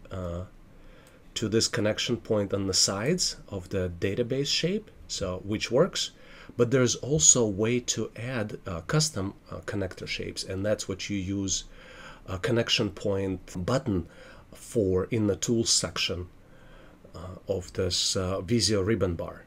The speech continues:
So this is outside of scope of this video. I'm not gonna do it, but if you want to research, it's, uh, rather easy to do, so you can do it. But we'll move on and add the last step or step before last in the process, which would be another task.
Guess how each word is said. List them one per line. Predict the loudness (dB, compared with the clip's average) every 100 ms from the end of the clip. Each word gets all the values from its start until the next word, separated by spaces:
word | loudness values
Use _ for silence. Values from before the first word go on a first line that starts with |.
| -8
So | -4 0
this | 2 2
is | 4
outside | 4 4 4 4
of | 4
scope | 4 4 4
of | -2 0
this | 0 0
video. | 0 0
I'm | 0
not | 0 0
gonna | 0 0
do | -2 0 4
it, | 4 2
but | -2 -2
if | -4 0
you |
want | 0 0
to | 0
research, | -2 -2 0 0 0 -10 -18 -16 -16 -10
it's, | -6 0 2
uh, | 2 2
rather | 2 2 0
easy | -2 -2
to | -4 -4
do, | -2 -2
so | -2 -2
you | -4
can | -6 -4
do | 0
it. | 0 -2
But | 0
we'll | 4 6 6
move | 4 4
on | 2 2 0
and | -4 -4 -4
add | -6 -2
the | 0 0
last | 0 2 2 2
step | 0 -2 0
or | 0
step | 0 -2 -2
before | -4 -4 -2 -2
last | -2 -2 -4 -4
in | -6 -6
the |
process, | -4 -6 -2 -2 -2 -4 -8 -20 -20 -20 -6
which | -6 -4
would | -4
be | -2
another | 0 0 -2
task. | -6 -8 -4 -4 -4